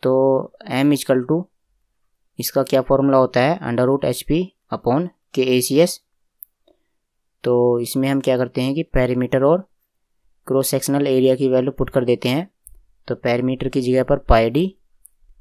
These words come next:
और क्रॉस सेक्शनल एरिया की जगह पर पाई डी डेल्टा। तो जो एम की वैल्यू है वो कितनी आ जाएगी, यहाँ से आ जाएगा under root H upon K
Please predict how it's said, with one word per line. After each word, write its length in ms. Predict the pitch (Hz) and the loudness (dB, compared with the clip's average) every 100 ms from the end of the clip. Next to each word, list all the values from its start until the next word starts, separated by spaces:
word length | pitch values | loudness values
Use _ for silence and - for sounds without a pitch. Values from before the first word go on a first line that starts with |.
| - - _ _ | -20 -20 _ _
और 360 | 120 117 120 123 123 - _ _ _ - | -2 0 0 -2 -10 -20 _ _ _ -6
क्रॉस 260 | 123 123 | -6 -4
सेक्शनल 380 | 131 - 135 135 | -6 -4 -4 -2
एरिया 240 | 131 127 127 | 0 0 -2
की 140 | 123 | -2
जगह 180 | 123 123 | -2 0
पर 240 | - 160 196 _ _ _ _ _ _ - | 0 -2 -2 _ _ _ _ _ _ 2
पाई 400 | 143 117 147 175 _ - | 4 4 2 -2 _ -14
डी 200 | 110 123 151 175 _ 117 | -2 0 0 -2 _ -4
डेल्टा। 480 | 117 117 107 104 101 _ _ _ _ _ _ _ _ _ _ _ - | -2 -2 -2 -4 -4 _ _ _ _ _ _ _ _ _ _ _ -6
तो 80 | 117 | -4
जो 180 | 127 131 | -4 -4
एम 220 | 131 127 | -4 -4
की 140 | 139 | -2
वैल्यू 280 | 131 131 127 | 0 0 0
है 100 | 135 | -2
वो 120 | 139 131 | -2 -2
कितनी 280 | 131 127 123 | -4 -2 -2
आ 80 | |
जाएगी, 420 | 117 117 113 165 190 _ _ | 0 0 0 -4 -8 _ _
यहाँ 240 | 117 110 117 | -10 -6 -6
से 140 | - | -4
आ 60 | 117 | -2
जाएगा 400 | 113 113 139 190 _ _ _ _ - | 0 0 -2 -6 _ _ _ _ -8
under 220 | 110 113 | -4 0
root 260 | 143 185 - _ _ _ _ _ | 0 -2 -8 _ _ _ _ _
H 240 | 113 139 - | -4 -4 -6
upon 360 | 113 - 123 170 - | -10 -6 -4 -4 -10
K 100 | - | -4